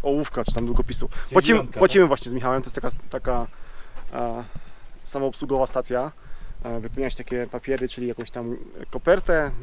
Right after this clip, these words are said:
Speaker 1: pisze się, e, datę przybycia, datę odjazdu. E, to się już przypina na słupku przy, e, twoim campsite'cie, a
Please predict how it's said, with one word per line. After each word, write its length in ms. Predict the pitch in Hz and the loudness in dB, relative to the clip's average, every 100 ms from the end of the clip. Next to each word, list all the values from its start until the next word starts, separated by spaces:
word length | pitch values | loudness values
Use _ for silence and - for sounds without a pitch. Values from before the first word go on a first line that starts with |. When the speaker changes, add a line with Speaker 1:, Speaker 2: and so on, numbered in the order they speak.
| 135 - - | -4 -4 -4
Speaker 1:
pisze 220 | - 131 | -2 -4
się, 140 | 127 123 | 0 2
e, 600 | 113 113 - 113 107 107 - - - - - - | 4 2 -2 -6 -6 -4 -4 -2 0 0 -2 0
datę 180 | 127 131 | 2 2
przybycia, 360 | - 131 131 | 0 2 2
datę 360 | 117 117 120 110 - 123 | 4 4 4 4 -2 0
odjazdu. 560 | 123 156 139 143 139 - - - - - | 2 4 4 2 2 2 4 4 2 2
E, 120 | 120 | 0
to 120 | - | 2
się 80 | 127 | 2
już 120 | 127 | 2
przypina 440 | - 131 135 131 123 | 2 2 0 2 2
na 340 | 120 117 113 | 2 0 0
słupku 400 | - 143 - 123 | 4 4 6 6
przy, 560 | 117 - 120 120 113 113 - - - - - - - - | 6 4 2 2 2 0 -2 0 0 0 -2 -2 -2 -2
e, 340 | 110 107 107 | -2 0 -2
twoim 520 | 101 - 120 117 110 - - - - - - | -2 -2 0 0 0 -2 -2 -2 0 2 4
campsite'cie, 680 | 123 - 190 226 214 202 196 - - - - | 4 6 6 6 6 6 6 6 4 2 4
a 320 | 135 131 127 | 6 6 4